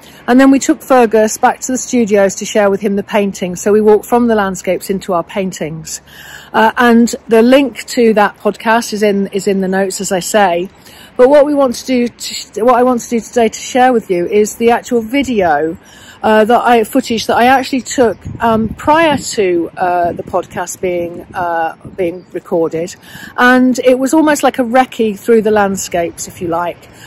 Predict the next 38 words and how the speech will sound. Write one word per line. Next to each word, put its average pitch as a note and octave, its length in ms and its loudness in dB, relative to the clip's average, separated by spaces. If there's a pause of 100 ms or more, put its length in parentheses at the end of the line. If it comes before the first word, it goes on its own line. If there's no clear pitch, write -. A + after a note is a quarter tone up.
uh, F#3 120 0
for F3+ 220 -2
us. - 360 -4 (260)
And A#3+ 120 0
so C4+ 140 4
I C4 60 6
want C#4 180 2
to - 80 -10
take D4 320 0
you C4 120 -2
on G#3+ 100 0
that F#3 160 -6
walk F3 420 -2
so A#3+ 280 4
that A3+ 160 0
you A#3 180 0
can A3+ 200 -4
see C4 540 2 (320)
the A#3+ 100 4
landscapes G#3 840 2
of G3 240 -2
our F#3 120 2
paintings, F#3+ 720 -2
not A3 140 -2
that G3 100 0
you're G3+ 140 0
not G3+ 180 -4
familiar G3+ 400 0
with F#3 160 -4
them G3 120 -4
if G3 140 -6
you've G3+ 100 -4
been G3+ 140 -4
following F#3+ 340 -2
me F#3+ 100 -4
for F#3 160 -8
a F#3 80 0
while. F3+ 520 -2